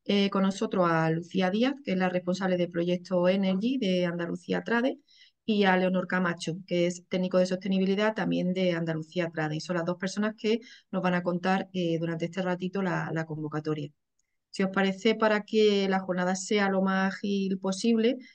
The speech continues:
ellas van a hacer la presentación y las preguntas las vamos a dejar para el final.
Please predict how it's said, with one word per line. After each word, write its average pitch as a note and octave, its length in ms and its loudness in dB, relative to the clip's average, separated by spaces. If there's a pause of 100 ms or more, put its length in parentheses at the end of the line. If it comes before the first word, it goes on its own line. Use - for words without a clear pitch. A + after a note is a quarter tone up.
(220)
ellas G3 320 2
van F#3+ 140 4
a F#3+ 40 4
hacer G3 380 0
la F#3 320 2
presentación G3 880 2 (100)
y G3+ 220 0
las F#3+ 140 2
preguntas F#3 420 2
las F#3+ 140 0
vamos F3+ 180 0
a F3 40 0
dejar F3+ 260 -2
para F3 180 -2
el E3 60 -2
final. D#3 340 -4